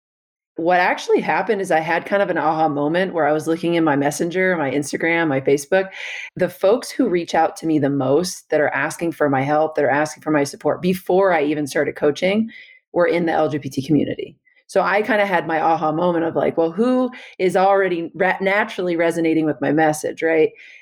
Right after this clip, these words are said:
And so I'm like, "Well, that's already who I effortlessly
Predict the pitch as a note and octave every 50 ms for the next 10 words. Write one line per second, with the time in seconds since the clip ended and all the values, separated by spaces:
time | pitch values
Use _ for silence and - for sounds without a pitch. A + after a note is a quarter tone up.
0 | - _ - E3+ E3 D#3+ - F3 E3 D#3+ E3 E3 E3 E3 E3+ E3+ F3 F#3 G3 G3
1 | - - - F3+ F#3 G3 F#3+ F#3 F3+ F#3 F#3 F3+ D#3+ F#3 E3+ D#3+ C#3+ C#3+ - -
2 | E3+ F#3 F#3 F#3 - - - - C#3+ D3 C#3 - - - C3+ - - - - -
3 | D#3+ _